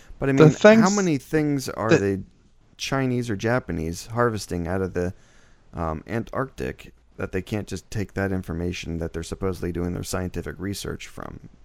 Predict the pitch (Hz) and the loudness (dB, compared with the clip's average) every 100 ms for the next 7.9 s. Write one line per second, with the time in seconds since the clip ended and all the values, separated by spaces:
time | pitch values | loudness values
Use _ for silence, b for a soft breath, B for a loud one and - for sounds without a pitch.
0 | - - - - 123 - 196 226 151 127 | -20 -20 -20 -10 -4 6 8 10 8 6
1 | - _ _ 139 131 - 147 147 127 98 | 4 _ _ 2 2 4 4 4 4 6
2 | 113 92 98 107 127 123 107 101 92 95 | 6 6 6 8 8 6 4 2 4 6
3 | 98 90 - 95 90 104 120 85 76 - | 4 2 0 2 4 4 4 4 2 -2
4 | 98 104 107 98 104 92 85 110 104 95 | -2 2 6 6 6 6 6 6 6 6
5 | 92 104 110 95 85 85 104 120 120 117 | 6 6 4 -2 4 6 6 6 6 6
6 | 107 104 - - 101 95 85 82 82 87 | 4 0 0 2 4 4 2 2 4 2
7 | 82 - 80 - - 87 76 - - | 2 0 -6 -6 -2 -2 -2 -14 -14